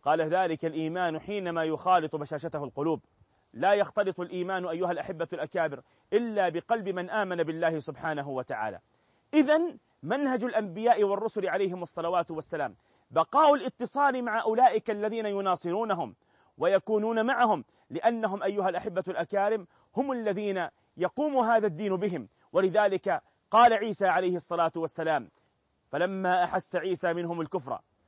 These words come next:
قال: من أنصاري إلى الله؟ قال الحواريون: نحن أنصار الله".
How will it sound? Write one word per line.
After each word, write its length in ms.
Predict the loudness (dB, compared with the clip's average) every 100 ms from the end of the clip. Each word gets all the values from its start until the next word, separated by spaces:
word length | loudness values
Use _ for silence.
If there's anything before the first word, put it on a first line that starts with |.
| _ 4
قال: 280 | 6 8
من 160 | 4 0
أنصاري 640 | -4 -4 2 2 2 0
إلى 80 | -2
الله؟ 280 | -2 -2 -2 -6 _ _ _ _ _ _ _ _ 2
قال 240 | 4 4
الحواريون: 840 | 2 -2 2 2 0 -4 -6 -6
نحن 220 | -6 -6
أنصار 460 | -6 -6 -2 -2 -2
الله". 360 | -2 -4 -4